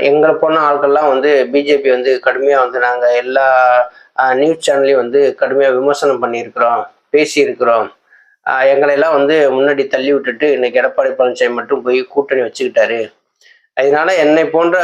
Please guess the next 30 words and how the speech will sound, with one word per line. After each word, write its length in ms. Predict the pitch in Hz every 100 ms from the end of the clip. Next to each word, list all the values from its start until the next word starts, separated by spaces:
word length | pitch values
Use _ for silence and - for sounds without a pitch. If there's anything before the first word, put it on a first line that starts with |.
| 160
ஒரு 200 | 143 143 139 131 135 139 135
உண்மையான 420 | 143 151 151 151 147
அதிமுக 440 | 139 151 143 135
தொண்டனுக்கு 480 | 127 131 127 127 -
இனிமேல் 340 | 147 131 135 127
வந்து 180 | 127 143
மரியாதை 400 | 127 135 135 135
இருக்காது, 340 | 127 117 123 135
மதிப்பும் 420 | 123 123 - 131
இருக்காது. 340 | 120 117 117 165 - _ - _
அதனால 260 | - 127 139 160
நாங்க 200 | 147 139
இந்த 140 | 131
கட்சியை 320 | - 143 190
விட்டு 180 | 175 156
விலகுறதா 500 | 143 143 143 131 143
நமக்கு 300 | 139 123 120
நல்லது 360 | 117 123 143 143
அப்படின்னு 300 | 127 127 127
சொல்லி 280 | 123 135 170 127 113 -
அவர் 220 | - 120 120
வந்து 280 | 123 131 160 170 _ _ _ _ -
கட்சியை 320 | 139 - 151
விட்டு 220 | 139 139 139 120
விலகியிருக்காரு. 540 | 123 139 131 113 110 - _ -
அதிமுகவுல 680 | 131 - 156 143 131 127 147
செய்தி 300 | 160 147 165
தொடர்பாளராக 640 | 160 139 131 123 120 120
இருந்தவர் 400 | 113 117 120 117
தான் 160 | 135 135